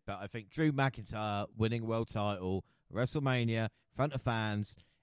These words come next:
is one of the greatest story arcs of a character that we would have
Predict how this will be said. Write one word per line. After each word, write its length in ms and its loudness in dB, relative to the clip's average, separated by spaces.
is 220 -8
one 140 -2
of 40 -4
the 80 -2
greatest 340 0
story 340 2
arcs 400 0
of 160 -6
a 40 0
character 720 2
that 160 -4
we 80 -2
would 240 -4
have 320 2